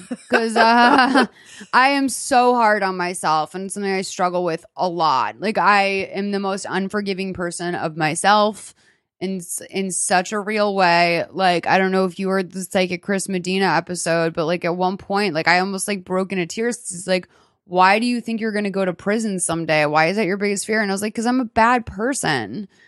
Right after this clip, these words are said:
Speaker 2: And it was <laughs> just like, it, I, it's not tr-, it's not true. It's, like, things that you, it's, I mean, I don't know. Is it a defense mechanism? Is it, what is it? Why do we do this to ourselves?
Speaker 1: I think that you pride yourself on being honest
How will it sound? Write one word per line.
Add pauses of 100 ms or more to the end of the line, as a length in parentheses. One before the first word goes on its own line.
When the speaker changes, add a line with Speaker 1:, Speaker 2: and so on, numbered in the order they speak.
(240)
Speaker 2:
And
it
was
<laughs>
just
like, (360)
it,
I,
it's
not
tr-,
it's
not
true.
It's,
like,
things
that
you,
it's, (580)
I
mean,
I
don't
know.
Is
it
a
defense
mechanism?
Is
it,
what
is
it?
Why
do
we
do
this
to
ourselves? (640)
Speaker 1:
I
think
that
you
pride
yourself
on
being
honest